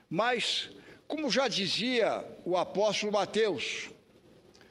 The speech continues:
"Não só de pão viverá o homem." Assim sendo, quero des-, destacar um novo fator que podemos dizer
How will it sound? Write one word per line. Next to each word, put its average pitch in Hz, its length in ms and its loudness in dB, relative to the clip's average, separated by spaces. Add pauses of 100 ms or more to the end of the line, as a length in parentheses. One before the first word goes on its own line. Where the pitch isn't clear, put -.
(340)
"Não 240 240 2
só 226 300 2
de 160 140 -2
pão 233 400 0
viverá 190 440 0
o 185 140 2
homem." 139 520 0 (1120)
Assim 185 360 -2
sendo, 170 640 0 (1200)
quero 208 240 0
des-, 214 560 -2
destacar 220 800 0
um 196 120 0
novo 214 560 2
fator - 880 -2 (1300)
que 208 140 -4
podemos 202 520 0
dizer 160 680 0